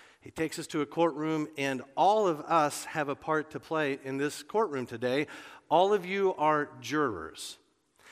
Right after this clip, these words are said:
and you're gonna hear testimony from witnesses, and you have to render a verdict as to whether that testimony is true or not. Every good court case has a defendant. In this case, the defendant is Jesus himself.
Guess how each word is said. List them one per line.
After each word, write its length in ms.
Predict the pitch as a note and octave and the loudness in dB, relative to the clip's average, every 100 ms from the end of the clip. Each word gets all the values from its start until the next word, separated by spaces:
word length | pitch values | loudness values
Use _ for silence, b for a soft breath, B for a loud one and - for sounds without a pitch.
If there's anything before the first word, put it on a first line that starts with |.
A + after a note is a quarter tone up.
| B | B
and 140 | A2 B2 | -8 -4
you're 80 | E3 | 2
gonna 240 | G3 F#3+ | 4 4
hear 180 | F#3+ F3+ | 2 0
testimony 880 | - G#3 G#3+ - F3+ C3+ B2 C3 C#3+ | 0 0 0 -2 -2 0 0 -2 -4
from 320 | - C3+ C#3 | -4 -4 2
witnesses, 720 | F#3+ G#3 C3+ B2+ B2+ C3 - - | 2 2 -2 -4 -4 -4 -4 -4
and 180 | C3 | -4
you 80 | D#3 | -2
have 240 | G3 G#3+ - | 0 0 0
to 120 | F#3 | -4
render 420 | D3 F#3+ A3+ G#3+ | 0 0 0 0
a 160 | G#3+ D#3+ | 0 -4
verdict 580 | D3+ F3 F3 C#3 C#3+ - B B C#3+ | -4 0 0 0 -4 -8 B B -4
as 180 | D3 C3+ | -2 0
to 100 | D3 | 2
whether 260 | E3 D3+ | 2 2
that 300 | C#3 F3 F3 | 2 2 0
testimony 600 | F#3 F3+ - C#3 C#3 C#3 | -2 -2 0 -2 0 -2
is 280 | C3+ B2 - | -4 -6 -10
true 540 | - F3 D#3+ C#3+ C3+ B2+ - - | -10 -4 -2 0 -4 -8 -18 -10
or 160 | C3+ C3 | -6 -2
not. 480 | E3+ A2 - - - b b b b b b _ C3+ | 0 -2 -4 -16 -20 b b b b b b _ -6
Every 180 | B2+ | -4
good 200 | B2+ C3 | -2 -4
court 260 | A#2 D3+ D3 | 0 0 0
case 240 | E3 D3+ | -2 -2
has 160 | D#3 C#3 | -2 -4
a 80 | C3+ | -4
defendant. 520 | C3+ - F#3 A2+ G2 | -4 -2 -4 -4 -10
In 140 | A#2+ | -8
this 200 | B2 D3 | -4 -4
case, 440 | - E3 E3+ F3+ - | -4 0 0 0 -6
the 140 | C3 | -8
defendant 760 | A#2+ A#2+ - C#3+ D3 E3 C#3 - - | -6 -6 -4 -4 -2 -4 -8 -20 -12
is 220 | B2+ A#2 | -10 -10
Jesus 560 | G#2+ B2+ C3+ B2 A#2+ - | -10 -8 -6 -6 -10 -10
himself. 600 | A#2+ - B2+ F2+ - | -12 -10 -12 -12 -18